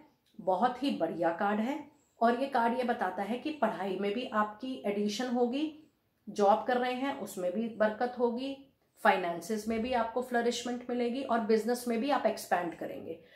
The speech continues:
तो overall expansion money में भी होगी, career में भी होगी और जो आप कर रहे हैं उसमें भी आपको बढ़ोतरी मिलेगी ही मिलेगी।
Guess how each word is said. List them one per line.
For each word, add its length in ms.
तो 60
overall 580
expansion 800
money 240
में 180
भी 120
होगी, 360
career 460
में 120
भी 100
होगी 260
और 120
जो 220
आप 180
कर 100
रहे 140
हैं 200
उसमें 340
भी 120
आपको 260
बढ़ोतरी 600
मिलेगी 400
ही 200
मिलेगी। 500